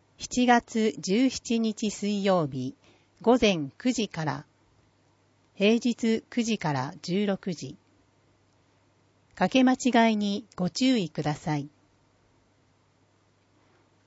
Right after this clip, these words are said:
保育があります。午前のみ。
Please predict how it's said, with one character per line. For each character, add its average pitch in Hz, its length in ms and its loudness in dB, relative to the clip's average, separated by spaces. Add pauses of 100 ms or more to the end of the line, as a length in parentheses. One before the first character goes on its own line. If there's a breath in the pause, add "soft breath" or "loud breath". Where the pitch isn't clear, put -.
(140)
保 262 180 8
育 277 260 0
が 160 140 0
あ 151 80 -2
り 147 140 0
ま 151 140 -2
す。 - 220 -16 (380)
午 220 180 2
前 180 140 0
の 147 260 -4
み。 143 160 -8